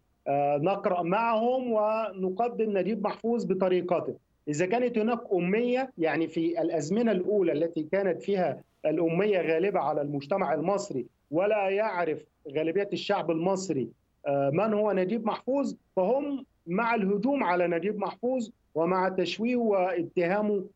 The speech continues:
آه، دينيا. هذه هي الاستراتيجية. أما إذا كانت هناك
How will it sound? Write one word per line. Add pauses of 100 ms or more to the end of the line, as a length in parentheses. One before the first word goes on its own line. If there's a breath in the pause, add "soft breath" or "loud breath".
(160)
آه،
دينيا.
هذه
هي
الاستراتيجية.
أما
إذا
كانت
هناك